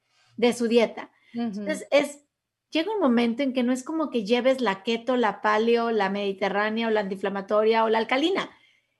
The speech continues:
Speaker 1: Es un momento ya en el que dices, pues mi dieta es la dieta de Aide Granados.
Speaker 2: Correcto, correcto.
Speaker 1: ¿Verdad?
Speaker 2: Ujú.
Speaker 1: O de Paco
Speaker 2: Yes.
Speaker 1: Maximio, de Alexa Healthy, porque
Speaker 2: Correcto.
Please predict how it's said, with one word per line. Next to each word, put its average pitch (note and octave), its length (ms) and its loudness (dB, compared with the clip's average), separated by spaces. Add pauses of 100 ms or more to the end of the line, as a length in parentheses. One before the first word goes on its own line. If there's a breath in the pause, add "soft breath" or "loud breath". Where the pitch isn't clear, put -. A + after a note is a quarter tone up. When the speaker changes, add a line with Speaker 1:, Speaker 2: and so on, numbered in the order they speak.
(100)
Speaker 1:
Es F4+ 260 4
un G4+ 160 -2
momento C#4+ 580 4 (180)
ya B3 280 4
en B3+ 80 2
el C4 160 0
que A#3+ 100 -2
dices, A#3+ 440 -4
pues A#3+ 120 -4
mi B3+ 140 4
dieta D#4 360 0
es D#4+ 100 -2
la E4 120 2
dieta D#4+ 320 2
de D4+ 120 2
Aide C4 300 2
Granados. C#4+ 840 -4
Speaker 2:
Correcto, C#4 920 2
correcto. B3+ 400 2 (500)
Speaker 1:
¿Verdad? A#3 140 -10
Speaker 2:
Ujú. C4 260 -4
Speaker 1:
O F4+ 100 6
de D#4+ 100 8 (100)
Paco F#4 260 4
Speaker 2:
Yes. F#4+ 80 4
Speaker 1:
Maximio, D4+ 520 2
de C#4 100 6
Alexa C4+ 680 4
Healthy, F4+ 500 2
porque B3+ 400 4
Speaker 2:
Correcto. B3 480 -8